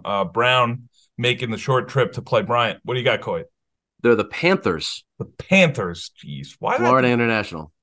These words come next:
Speaker 1: why did I think they were the Dolphins? They should be the Dolphins. They're in Florida, for God's sake.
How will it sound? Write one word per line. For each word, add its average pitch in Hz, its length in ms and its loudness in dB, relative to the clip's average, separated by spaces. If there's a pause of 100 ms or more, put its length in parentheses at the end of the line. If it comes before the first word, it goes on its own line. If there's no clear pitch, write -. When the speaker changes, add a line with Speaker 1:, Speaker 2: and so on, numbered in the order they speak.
Speaker 1:
why - 160 0
did 370 100 -2
I - 20 -16
think 359 140 -8
they 339 80 -6
were 175 100 2
the 143 120 -2
Dolphins? 123 460 0
They 226 120 2
should 339 220 -2
be 233 100 -2
the 127 100 -6
Dolphins. - 640 -2
They're 160 120 0
in 202 100 -2
Florida, 190 420 4
for - 140 -12
God's 95 280 -4
sake. 101 240 -4